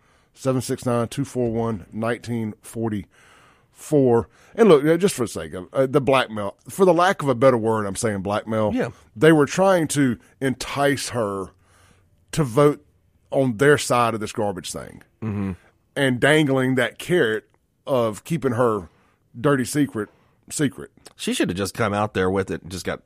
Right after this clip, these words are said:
Speaker 2: pissy and be like, "I'm just gonna get a, do a press conference and admit to it." And then nobody, like we just said, would have cared. I don't think anybody really cares now, to be honest with you. I don't think, I think it's fun to talk about, it w-, you know, with the video and her statement. I think her statement actually made it worse. Like, I,
Speaker 1: Per
Speaker 2: I remember
Speaker 1: usual.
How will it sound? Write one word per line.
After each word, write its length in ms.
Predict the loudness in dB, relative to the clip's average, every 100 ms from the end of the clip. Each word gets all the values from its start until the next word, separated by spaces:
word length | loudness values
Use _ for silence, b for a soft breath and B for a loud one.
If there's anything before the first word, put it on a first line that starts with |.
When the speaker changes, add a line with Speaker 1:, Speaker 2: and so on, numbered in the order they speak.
| _ _ _ _
Speaker 2:
pissy 240 | -10 -8
and 80 | -8
be 60 | -8
like, 140 | -8
"I'm 120 | -10
just 100 | -10
gonna 180 | -12 -16 -16 _
get 140 | -8
a, 100 | -8 -8 -8
do 100 | -6
a 20 |
press 220 | -6 -6
conference 320 | -6 -6 -8
and 80 | -10
admit 240 | -8 -10
to 200 | -8 -10
it." 140 | -10 -14 _
And 100 | -2
then 100 | 2
nobody, 360 | 2 2 0 -2
like 120 | -4
we 80 | -6
just 160 | -8
said, 120 | -8
would 100 | -6
have 80 | -8
cared. 380 | -8 -10 -10 -14 _ b b b
I 40 |
don't 100 | 0
think 80 | 2
anybody 180 | 2 0
really 160 | -2
cares 300 | -4 -8 -8
now, 180 | -6 -6
to 60 | -6
be 80 |
honest 260 | -10 -12 -12
with 160 | -16 -14
you. 120 | -12
I 20 |
don't 120 | -10
think, 120 | -12 -12
I 40 |
think 160 | -12 -12
it's 100 | -14
fun 240 | -10 -8
to 60 | -8
talk 240 | -6 -6
about, 360 | -6 -8 -8 -10 B B B B
it 40 | -8
w-, 280 | -6 -8 -8
you 80 |
know, 120 | -8 -8
with 160 | -12
the 60 | -10
video 360 | -8 -8 -6
and 140 | -6 -8
her 80 | -10
statement. 420 | -4 -4 -2 -2
I 40 |
think 120 | 0 -2
her 100 | -2
statement 440 | -2 -4 -4 -6
actually 300 | -8 -8 -8
made 240 | -4 -4
it 120 | -4 -8
worse. 560 | -4 -2 -2 -6 -10 -12 b b b b -8
Like, 140 | -2
I, 40 |
Speaker 1:
Per 60 | 2
Speaker 2:
I 100 | 2
remember 100 | 4
Speaker 1:
usual. 180 | 4 4